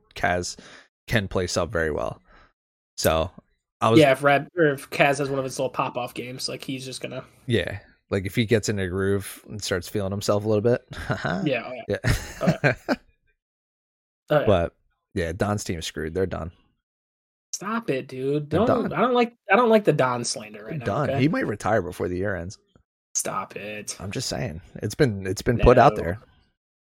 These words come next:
Speaker 2: I mean, it's been put out there, but he's, he's just trying to, he's just vibe checking people to see what everybody else is thinking. That's it.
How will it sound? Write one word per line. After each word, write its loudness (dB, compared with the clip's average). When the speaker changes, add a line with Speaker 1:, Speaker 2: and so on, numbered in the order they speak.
Speaker 2:
I -4
mean, 4
it's 4
been 4
put 4
out 2
there, -4
but -4
he's, -2
he's 2
just 2
trying 6
to, 4
he's 0
just 4
vibe 2
checking 0
people -4
to -6
see -4
what -2
everybody -4
else -4
is -8
thinking. -8
That's -6
it. -8